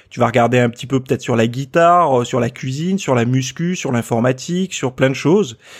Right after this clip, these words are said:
Est-ce que dedans, tu peux pas trier les choses qui sont purement du divertissement sans intérêt, en fait du bouche-trou, parce que dans ta journée, t'as des temps morts et t'as envie de te divertir. Moi, je pense que durant la journée, et c'est pas, c'est pas moi qui le dis,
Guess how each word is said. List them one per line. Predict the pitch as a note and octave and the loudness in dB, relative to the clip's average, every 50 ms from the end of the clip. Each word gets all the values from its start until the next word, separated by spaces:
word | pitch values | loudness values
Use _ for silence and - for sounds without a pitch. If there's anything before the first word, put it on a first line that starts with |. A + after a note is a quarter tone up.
| - - - - - | -20 -20 -16 -6 0
Est-ce | - B2+ C3 C3 - | 0 2 2 2 2
que | - F#3+ | 2 2
dedans, | F#3+ E3 D3+ D3+ F3+ G3+ | 2 4 4 2 2 0
tu | G3 - | 0 -4
peux | - - C#3 | -4 -2 -2
pas | - C#3 B2+ | 0 0 -2
trier | B2+ - - - D#3 D#3 C#3+ C3 C3+ D#3 - _ _ _ _ _ _ _ _ _ _ - | -2 -4 -6 -6 -4 0 0 0 0 0 -4 _ _ _ _ _ _ _ _ _ _ -2
les | B2+ B2+ C#3+ C#3+ | 2 2 2 2
choses | - - - F3 F#3 G3+ G3+ G3 - | 2 2 4 4 6 4 4 2 -2
qui | - - D3 B2+ | -10 -10 -10 -6
sont | - - D#3 C#3+ | -4 -4 -4 -4
purement | C3 - - E3+ E3+ D3 C#3 C#3+ D3 D#3 | -6 -4 0 0 0 2 2 2 2 2
du | D3+ C3 B2+ B2 | 2 0 -4 -6
divertissement | A#2+ B2 B2+ B2 B2+ B2 B2+ - - C3 - - - C#3 C#3 D3+ D#3 D#3 - - - _ _ _ | -4 -2 0 2 2 0 0 -4 -8 -8 -8 -4 0 0 2 2 0 -2 -6 -12 -20 _ _ _
sans | - - - C3+ C3 B2+ | -6 0 2 2 2 2
intérêt, | C3+ C3+ C3 D3 C3+ C3 B2 A2+ A2+ | 2 0 2 2 2 2 2 0 0
en | - A#2 | -2 -2
fait | - E3 D#3 | 0 0 0
du | C3+ B2+ B2+ | 0 0 -2
bouche-trou, | A#2+ A#2+ D3 D#3 - - - - D#3 E3 F#3+ G3 - _ _ - | -2 0 -2 -2 -4 -4 -6 -4 -2 -2 -2 -4 -8 _ _ -6
parce | B2 A#2+ - | -4 -2 0
que | - C3 | 2 2
dans | B2+ B2+ B2 | 2 2 2
ta | C3+ B2 A#2+ | 2 2 2
journée, | A#2 B2+ B2 B2 C#3 D#3 | 2 2 2 2 2 2
t'as | D3+ C#3+ | 2 0
des | B2 B2+ A#2 | 0 0 0
temps | - - C3 C3 | 0 0 0 2
morts | C3 C3+ D3+ E3+ E3 C#3+ | 4 4 4 2 2 0
et | B2+ | 0
t'as | C3 B2 | -2 -2
envie | B2 B2 C3+ | -2 -2 -2
de | C3 | -2
te | - C3 | -2 -2
divertir. | A#2+ A#2+ B2 A#2+ A#2 A#2 - - - - - _ _ _ _ - - - - - _ - | -2 0 0 -2 -2 -2 -4 -10 -12 -12 -12 _ _ _ _ -20 -20 -20 -20 -20 _ 0
Moi, | C#3 D#3 | 2 2
je | E3+ - | 2 2
pense | - A3 A#3 A#3 - | 2 0 2 2 0
que | - D#3+ | 0 0
durant | C#3+ C3+ D3 D3+ E3+ | 2 2 2 4 4
la | F3 D#3 C3+ | 4 4 4
journée, | C3 C3 B2 B2+ C3 E3 G3+ G#3+ - B2 B2 | 2 2 2 2 2 2 0 0 0 -2 -4
et | A#2 | -4
c'est | - - B2 | -4 -6 -6
pas, | - B2+ A2+ A2 A2 G#2+ A2 | -2 0 2 2 2 0 -2
c'est | - - - | -4 -4 -2
pas | B2 | 0
moi | A#2+ C3 B2+ | 2 2 2
qui | B2+ - C#3 | 0 0 -2
le | B2 | -2
dis, | A#2+ B2+ D3+ F#3+ A3+ | 0 0 0 0 0